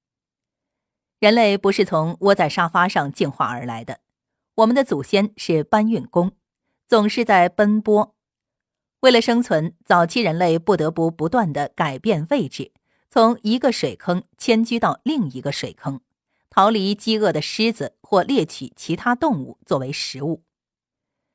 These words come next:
然而今天，现代人花大量时间在办公桌前，除了手指什么也不动。虽然这看起来像是一种进步，但缺乏活动正在对人类大脑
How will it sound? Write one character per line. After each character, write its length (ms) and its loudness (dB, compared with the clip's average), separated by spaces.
然 100 4
而 140 4
今 180 0
天， 260 -2
现 220 2
代 100 4
人 200 2
花 200 4
大 160 2
量 160 -2
时 180 -4
间 240 -2
在 160 2
办 200 0
公 180 -2
桌 220 0
前， 320 -14
除 120 0
了 120 0
手 280 -2
指 280 -12
什 240 -6
么 80 -4
也 120 -4
不 160 -16
动。 220 -6
虽 180 6
然 200 4
这 160 2
看 320 0
起 140 -8
来 300 -8
像 240 0
是 120 -8
一 80 -8
种 240 -8
进 220 -4
步， 240 -10
但 280 4
缺 240 -2
乏 240 -2
活 320 -6
动 240 -4
正 180 2
在 220 2
对 200 0
人 200 -4
类 160 -2
大 260 -4
脑 220 -10